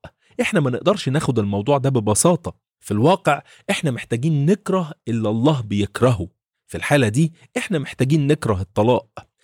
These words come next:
ده معناه المحاربة والتضحية والصلاة بشدة من أجل زواج حاسين إننا عايزين نتخلى عنه، علشان نكون متأكدين إننا عملنا كل حاجة ممكن تتعمل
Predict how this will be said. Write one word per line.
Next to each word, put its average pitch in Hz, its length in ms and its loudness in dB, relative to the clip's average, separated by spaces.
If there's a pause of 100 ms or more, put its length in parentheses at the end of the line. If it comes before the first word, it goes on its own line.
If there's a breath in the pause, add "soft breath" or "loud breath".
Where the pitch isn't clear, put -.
(240 loud breath)
ده 202 120 2
معناه 190 360 2
المحاربة 131 720 0 (200)
والتضحية 104 920 -4 (240)
والصلاة - 540 2
بشدة 113 640 -2 (260 loud breath)
من 139 120 2 (100)
أجل 170 280 0
زواج 139 420 2
حاسين 151 580 -2
إننا 117 240 -2
عايزين 107 420 0
نتخلى 110 460 -2
عنه، 95 420 -2 (340 loud breath)
علشان 185 340 0
نكون 220 280 2
متأكدين 170 680 0
إننا 117 260 -2
عملنا 151 500 2 (140)
كل 208 300 2
حاجة 135 320 0
ممكن 170 380 0
تتعمل 117 520 2